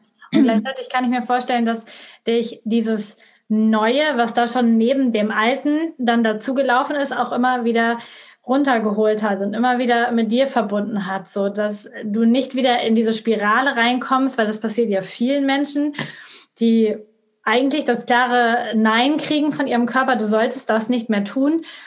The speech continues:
Und dann, weiß was ich, Operation, Reha, keine Ahnung, irgendwelche Geschichten.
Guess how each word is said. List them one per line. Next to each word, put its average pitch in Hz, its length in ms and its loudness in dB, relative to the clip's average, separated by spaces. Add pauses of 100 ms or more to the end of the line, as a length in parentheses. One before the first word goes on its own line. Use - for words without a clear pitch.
(120)
Und 220 160 2
dann, 233 460 2
weiß 220 380 -2
was 214 100 -4
ich, 262 260 0
Operation, 247 640 0
Reha, 233 440 2
keine 240 280 0
Ahnung, 226 400 2
irgendwelche 247 560 0
Geschichten. 277 560 -2